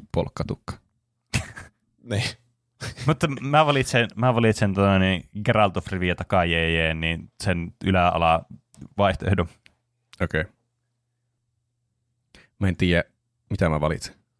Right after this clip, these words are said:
Speaker 1: Mä oon aina kyllä arvostanut käytännöllisiä hiuksia.
Speaker 3: Sä oot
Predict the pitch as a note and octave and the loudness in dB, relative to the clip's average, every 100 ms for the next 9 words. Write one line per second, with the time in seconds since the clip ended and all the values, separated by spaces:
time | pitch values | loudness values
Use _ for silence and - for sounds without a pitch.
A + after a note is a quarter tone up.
0 | - G#2+ G2+ A#2 F2+ - - F2 F2+ F2+ | -4 -2 0 0 0 -2 -2 0 0 -2
1 | F2 E2+ E2+ - E2+ D#2 D2+ D#2 D#2 D#2+ | -4 -6 -4 -2 -2 -2 -4 -4 -4 -2
2 | F2 E2+ - F#2+ - _ _ _ _ _ | -2 -4 -6 -8 -8 _ _ _ _ _
3 | - | -20